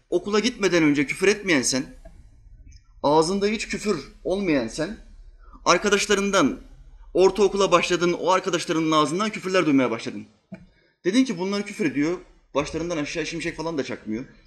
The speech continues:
Ben de küfür edeyim ya, rahatlarım." dedin. İlkokulu bitirmene rağmen hiç küfür etmeyen sen, ortaokula başlamanla beraber küfür etmeye başladın. Bak, toplamaya başladın. Şimdi ilk zamanlarda nasıl olur? Günahın özelliği şudur.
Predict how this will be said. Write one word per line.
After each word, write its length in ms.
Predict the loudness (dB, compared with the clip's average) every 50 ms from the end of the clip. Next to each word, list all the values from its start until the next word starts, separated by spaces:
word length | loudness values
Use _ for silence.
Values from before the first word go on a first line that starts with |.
| -20 -20 -20 -20 -20 -20 -20 _ -4
Ben 200 | -2 -2 0 0
de 80 | -4
küfür 160 | -4 -6 -4 -2
edeyim 220 | 0 0 0 0
ya, 180 | -2 -2 0 4
rahatlarım." 420 | 4 4 4 4 0 -2 -2 -2 -8 -16 -20 -18 -18 -18 -18 -20 -20 -20 _ -20 _ _ _ 4 4
dedin. 400 | 4 6 6 2 0 0 -6 -20 -20 -20 -20 -20 _ _ _ _ _ _ _ _ _ _ _ _ 0
İlkokulu 500 | 4 6 6 6 4 0 2 4 4 4
bitirmene 460 | 2 2 2 2 4 4 6 6 6 8
rağmen 340 | 8 8 8 8 6 4 4
hiç 180 | 2 0 0 -2
küfür 200 | -4 0 0 0
etmeyen 300 | 2 4 4 4 4 4
sen, 300 | 2 2 2 2 2 0 -6 -4 2
ortaokula 600 | 4 4 4 4 4 2 2 2 2 2 6 6
başlamanla 520 | 6 4 4 -2 0 2 2 2 4 6
beraber 400 | 8 8 8 8 6 2 0 -2
küfür 200 | -10 -8 -6 -6
etmeye 240 | -6 -6 -6 -2 -2
başladın. 340 | -2 -2 -4 -8 -10 -10 -14 -16 _ _ _ _ _ _ _ _ _ _ _ _ _ _ _ _ -10
Bak, 160 | -10 -10 -4
toplamaya 400 | -6 -6 -4 -2 -2 0 2 2
başladın. 320 | 0 0 -2 -6 -10 -10 -12 -20 _ _ _ _ _ _ _ _ _ _ _ _ _ _ -6
Şimdi 340 | -4 0 0 2 2 0 4 4
ilk 180 | 4 4 6
zamanlarda 460 | 4 4 4 4 4 2 2 2 2
nasıl 220 | 0 0 2 2 2
olur? 140 | 2 2 -2 -4
Günahın 280 | -2 2 4 4 4 4
özelliği 380 | 2 2 2 2 2 2 0
şudur. 240 | 0 2 2 2 0